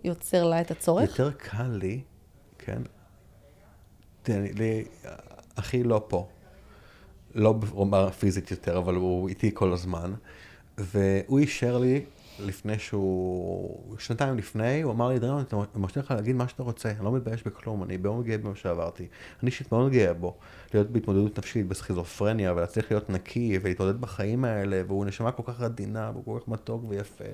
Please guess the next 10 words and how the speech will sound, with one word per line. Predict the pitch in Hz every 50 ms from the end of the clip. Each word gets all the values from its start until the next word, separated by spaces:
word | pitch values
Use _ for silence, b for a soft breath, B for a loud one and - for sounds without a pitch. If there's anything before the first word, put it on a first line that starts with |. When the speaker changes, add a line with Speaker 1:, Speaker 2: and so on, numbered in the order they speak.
| - B B B B B B B B B B
Speaker 2:
ולהתמודד | 113 107 107 110 107 113 120 131
עם | 135 131
החיים | 107 - - - 117 - 107 117 127 139
האלה | 139 131 123 117 107 101
פה, | 101 - - 104 98
ואני | 101 98 101
אומר | 110 117
לעצמי, | 120 120 - - 117 117 - - - - - - - - - - - - - - - - - - - - - - - - - 110 117 120 - -
וואלה, | 123 123 135 131 127 -
כאילו, | - - - 135 131 135 135 131 127 117